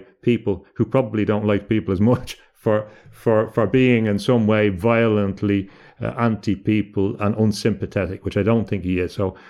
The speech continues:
I would defend him in that context. And, and he is an inspiration, uh, like other artists, like their lives. You take the whole lot, the whole thing, and he was open. And, uh,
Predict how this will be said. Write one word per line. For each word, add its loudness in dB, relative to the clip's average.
I 0
would 2
defend 2
him 2
in 0
that -2
context. -4
And, -2
and -2
he 2
is 2
an 0
inspiration, -2
uh, -2
like 0
other 2
artists, -2
like 0
their 0
lives. 0
You 0
take 0
the 0
whole 4
lot, 0
the -2
whole 0
thing, -2
and 0
he 4
was 2
open. 0
And, 0
uh, -4